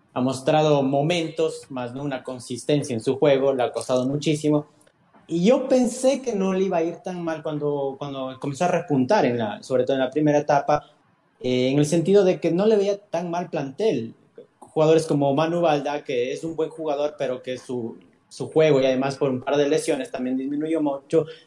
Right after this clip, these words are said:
Miguel Parrales, la eterna promesa del fútbol ecuatoriano, que pasan los años y Miguel Parrales hace un par de goles y eso es lo que le ayuda a mantenerse en algún equipo, pero nuevamente desmejora su fútbol. Como decía David, Dumanante y Zambolino,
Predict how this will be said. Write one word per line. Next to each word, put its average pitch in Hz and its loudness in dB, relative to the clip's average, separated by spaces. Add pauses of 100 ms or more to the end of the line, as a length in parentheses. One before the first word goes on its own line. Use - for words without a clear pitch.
Miguel 170 4
Parrales, 165 0
la 156 -2
eterna 160 -4
promesa 156 -4
del 139 -6
fútbol 160 -4
ecuatoriano, 147 -4
que 113 -2
pasan 151 -2
los 143 -2
años 156 -2
y 135 -6
Miguel 135 2
Parrales 139 2
hace 147 0
un 147 -4
par 147 2
de 143 4
goles 156 2
y 143 -2
eso 143 -8
es 139 -8
lo 127 -4
que 123 -6
le 120 -2
ayuda 135 -2
a 117 -12
mantenerse 123 -8
en 113 -10
algún 127 -6
equipo, 156 -2
pero 110 2 (260)
nuevamente 139 2
desmejora 127 0
su 139 -4
fútbol. 170 0 (260)
Como 139 -4
decía 147 2
David, 135 -2
Dumanante 147 -2
y 135 -2
Zambolino, 147 -8